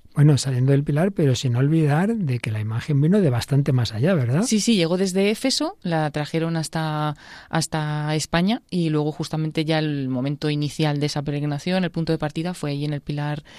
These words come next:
Speaker 2: de Zaragoza, porque lo que querían era como rememorar la visita de la Virgen María al apóstol Santiago, que recordamos que se aparece, ¿no?, en, en Zaragoza, en el Pilar,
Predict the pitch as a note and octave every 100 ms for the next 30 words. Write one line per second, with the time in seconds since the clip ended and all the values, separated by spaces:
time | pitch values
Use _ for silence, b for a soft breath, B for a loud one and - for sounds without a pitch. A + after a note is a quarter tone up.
0 | B B F3 F3+ F#3+ G#3 B3+ G#3 F#3+ E3+
1 | D#3+ E3 F3 G#3 A3 A3+ G3+ F3+ F3+ F3+
2 | F3+ G3 G#3+ A#3+ B B B E3+ D#3+ D#3+
3 | G3+ E3+ C#3+ C3+ D#3 E3+ G3 G3 G3 A3
4 | G#3+ D4+ B B B D3+ C#3+ C3+ D3 D3+
5 | C#3+ D3 D3 D4+ D3 - - B2+ A#2 A#2
6 | C3 B2+ C3 C#3 - C#3+ C#3 C3+ D3+ D#3+
7 | D3+ D#3 D3+ D3 D3+ C#3+ - C#3+ C#3 E3+
8 | - E3 E3 F#3 D3+ D3 C#3+ E3+ B3+